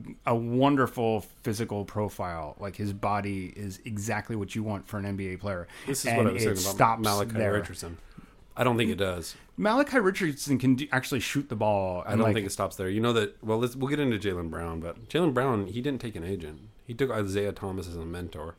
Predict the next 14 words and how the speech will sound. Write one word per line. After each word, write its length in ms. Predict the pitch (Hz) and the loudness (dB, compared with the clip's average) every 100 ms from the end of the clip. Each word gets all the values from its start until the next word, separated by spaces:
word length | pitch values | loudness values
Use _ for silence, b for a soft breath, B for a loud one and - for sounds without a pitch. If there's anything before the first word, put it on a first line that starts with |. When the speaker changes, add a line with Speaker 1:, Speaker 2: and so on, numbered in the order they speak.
| - | -2
Speaker 1:
Yeah. 300 | 156 127 113 104 b b b - | 2 2 0 -4 b b b -14
Speaker 2:
He's 220 | - 117 | -8 -6
fallen 400 | - 143 139 131 | 2 6 6 6
a 60 | 101 | 4
little 200 | 98 92 | 2 0
bit 220 | 95 - | -2 -4
because 400 | 98 107 98 92 | -4 -2 -4 -6
he 160 | - 98 | -10 -2
doesn't, 500 | 110 101 104 90 85 | -2 0 -2 -4 -10
supposedly 300 | - 110 98 | -6 -2 0
he 40 | |
doesn't 260 | 90 90 90 | -2 -4 -4
interview 360 | 90 80 80 | -4 -4 -8
well. 300 | 80 78 82 | -6 -8 -10